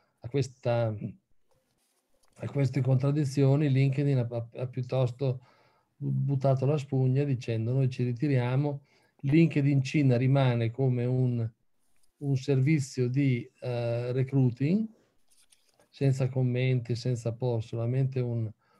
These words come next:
un, eh, una piattaforma di recruiting, e tutti i membri del, del cinesi vengono staccati.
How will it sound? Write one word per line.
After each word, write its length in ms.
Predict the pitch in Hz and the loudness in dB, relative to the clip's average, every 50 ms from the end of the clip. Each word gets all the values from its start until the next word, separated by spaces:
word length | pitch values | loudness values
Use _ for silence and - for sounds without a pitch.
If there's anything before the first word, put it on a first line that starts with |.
| _ _ - _ | _ _ -16 _
un, 260 | 135 135 131 131 127 | -2 0 2 2 2
eh, 480 | 123 123 123 120 123 117 113 110 110 127 127 | 0 0 -2 -4 -6 -8 -8 -10 -10 -12 -14
una 220 | - 123 127 123 | -8 -6 -6 -4
piattaforma 640 | 117 - 127 127 - 123 117 - 143 135 131 127 123 | -2 -2 -4 -2 -2 -4 -2 0 0 2 2 2 0
di 100 | 117 123 | 0 -2
recruiting, 640 | 135 151 139 - 139 139 139 135 - 160 160 165 160 - _ _ _ _ _ _ _ _ _ _ | -2 -2 -2 0 2 2 2 0 0 0 0 0 -2 -4 _ _ _ _ _ _ _ _ _ _
e 120 | _ 135 131 | _ -6 -2
tutti 280 | - 165 135 - - | -2 -4 -2 0 0
i 20 | 147 | 0
membri 600 | 156 160 156 143 135 127 120 123 123 123 120 117 | 2 4 4 4 4 4 2 2 0 0 -2 0
del, 920 | 127 139 135 131 131 123 123 120 120 120 120 117 113 113 110 107 110 110 110 | 0 2 4 4 4 2 2 0 0 -2 -2 -4 -4 -4 -6 -8 -10 -12 -14
del 580 | 110 104 110 113 113 113 113 113 110 110 113 110 | -12 -8 -6 -6 -4 -4 -4 -6 -6 -8 -8 -10
cinesi 560 | - - 151 151 143 139 139 139 139 143 156 | -8 -6 -4 0 0 2 2 2 0 0 0
vengono 380 | 139 135 120 117 117 117 117 117 | 0 0 0 2 2 0 0 -2
staccati. 640 | 117 - 120 113 117 - 123 110 104 101 - _ | -2 -2 -4 -4 -4 -4 -4 -4 -6 -8 -12 _